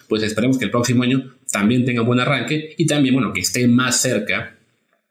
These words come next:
en el resto del año para, este, pues sí, poder tomar cualquier posibilidad cuando Max se vuelva loco, que en algún punto tiene que pasarle, aunque sea por aburrimiento.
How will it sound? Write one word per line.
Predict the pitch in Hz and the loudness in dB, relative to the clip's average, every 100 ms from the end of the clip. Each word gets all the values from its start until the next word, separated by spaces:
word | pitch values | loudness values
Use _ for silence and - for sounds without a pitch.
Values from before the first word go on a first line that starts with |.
| - | -8
en | - 113 | -2 0
el | 107 | 2
resto | 113 123 | 0 0
del | 120 | 0
año | 110 117 131 | 2 0 0
para, | 95 95 107 | 0 -2 -2
este, | 92 - 92 85 - - - | -2 -2 -2 -6 -8 -18 -10
pues | 104 | -4
sí, | 190 | -2
poder | - 110 135 | 0 2 2
tomar | 127 110 - | 2 0 0
cualquier | - 92 - - 135 143 139 135 | -2 -4 -4 -2 0 0 0 0
posibilidad | 120 120 110 113 113 135 - - _ | -2 0 0 0 0 -2 -6 -20 _
cuando | 101 92 | 0 2
Max | 98 107 | 2 0
se | 101 | 0
vuelva | 107 101 | 0 2
loco, | 131 254 | 0 0
que | - - 117 | 0 -2 -4
en | |
algún | 95 104 131 131 | -2 2 4 4
punto | 143 127 | 2 2
tiene | 120 | 0
que | 120 | -2
pasarle, | 110 147 147 - | -2 0 0 -2
aunque | 113 113 110 113 | -2 -2 -2 -2
sea | 143 | -2
por | 123 | 0
aburrimiento. | 101 104 104 107 98 87 | 2 2 0 -2 -2 -6